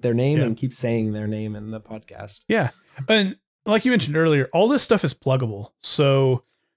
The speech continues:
Speaker 2: it can be a steep learning curve because unless you pick an opinionated flavor of Kubernetes like K three S or something that makes a lot of these decisions for you,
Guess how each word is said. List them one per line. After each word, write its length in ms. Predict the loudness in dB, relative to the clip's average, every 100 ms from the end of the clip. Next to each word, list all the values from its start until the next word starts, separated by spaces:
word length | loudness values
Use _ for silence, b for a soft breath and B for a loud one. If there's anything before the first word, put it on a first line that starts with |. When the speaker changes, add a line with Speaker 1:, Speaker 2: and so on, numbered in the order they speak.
| _ _ _ -6
Speaker 2:
it 100 | 0
can 120 | 4
be 100 | 4
a 60 | 4
steep 260 | 2 0
learning 280 | 2 2 2
curve 360 | 2 2 0 -2 -4
because 540 | 0 2 2 0 -6 _ -2
unless 260 | 2 2
you 80 | 0
pick 260 | 0 0 0
an 180 | 0 2
opinionated 720 | 2 2 4 4 2 0 -4 _ _
flavor 400 | -2 0 2 2
of 140 | 0 0
Kubernetes 500 | 0 0 2 0 -2
like 180 | -4 -4
K 200 | -4 -4
three 180 | -4 -4
S 140 | -4
or 60 | -2
something 260 | 0 2
that 60 | 2
makes 240 | -2 -2
a 40 | 0
lot 100 | 0
of 60 |
these 160 | 0 -2
decisions 460 | -4 -4 -2 -2
for 180 | -2 -4
you, 200 | -2 -2